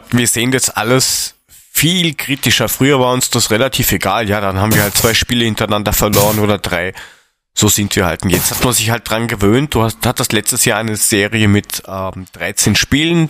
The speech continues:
hintereinander nicht verloren. Und wir sind das, glaub ich, nicht mehr gewohnt, dass wir jetzt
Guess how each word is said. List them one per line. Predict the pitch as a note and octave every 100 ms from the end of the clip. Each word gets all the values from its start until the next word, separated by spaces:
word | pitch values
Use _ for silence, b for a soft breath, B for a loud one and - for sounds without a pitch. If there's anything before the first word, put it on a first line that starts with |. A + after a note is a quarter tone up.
| -
hintereinander | C3+ C#3 B2 A#2+ A#2+
nicht | A#2+ -
verloren. | - A2+ A2 A2 B B B B B B B _ _ _ _ _
Und | G#2+
wir | A#2
sind | G#2 F#2
das, | -
glaub | - B2
ich, | A#2+
nicht | B2+ -
mehr | C3
gewohnt, | G#2+ G#2 G2 C#3+ C#3
dass | A#2+ -
wir | A#2
jetzt | - -